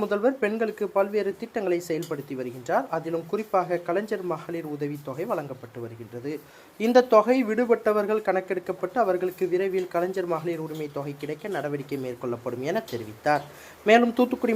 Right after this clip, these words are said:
மாநகர பகுதியில் கடந்த ஆட்சியின் பொழுது பத்து மணிக்கு கடைகள் அடைக்க வேண்டிய சூழ்நிலை இருந்தது. தி மு க ஆட்சி பொறுப்பேற்ற பிறகு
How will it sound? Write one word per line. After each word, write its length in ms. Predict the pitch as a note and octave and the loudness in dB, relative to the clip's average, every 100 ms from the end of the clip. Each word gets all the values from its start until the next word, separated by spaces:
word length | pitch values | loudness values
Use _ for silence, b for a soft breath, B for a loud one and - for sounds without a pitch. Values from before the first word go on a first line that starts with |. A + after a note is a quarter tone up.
| G#3 | 6
மாநகர 320 | G3 F#3+ F#3 F#3+ | 6 6 6 6
பகுதியில் 360 | F3+ F#3+ A#3+ G#3 | 4 4 2 4
கடந்த 220 | F#3+ G3 | 6 6
ஆட்சியின் 340 | F#3+ F#3 F#3+ F3 | 6 4 -2 2
பொழுது 180 | F3 A3+ A#3+ | 2 2 4
பத்து 240 | F3 F3 G#3+ | 4 2 0
மணிக்கு 340 | F#3+ F#3 F#3+ - | 0 0 -2 2
கடைகள் 320 | E3 E3 E3+ | 2 4 2
அடைக்க 220 | D#3 D3+ | 2 0
வேண்டிய 240 | D#3+ D3 D#3 - | -2 -2 -4 -2
சூழ்நிலை 360 | G#3+ F#3+ D3+ C#3+ | 0 0 0 0
இருந்தது. 320 | C3+ C#3 F#3+ C#4 B B - | -2 -2 0 -2 B B 0
தி 120 | C4 | 4
மு 120 | C4 B3 | 6 6
க 140 | G#3 | 6
ஆட்சி 200 | G3 - | 4 2
பொறுப்பேற்ற 520 | G3+ F3+ F3 F3 - - | 0 0 2 0 0 0
பிறகு 240 | E3 E3 | 0 0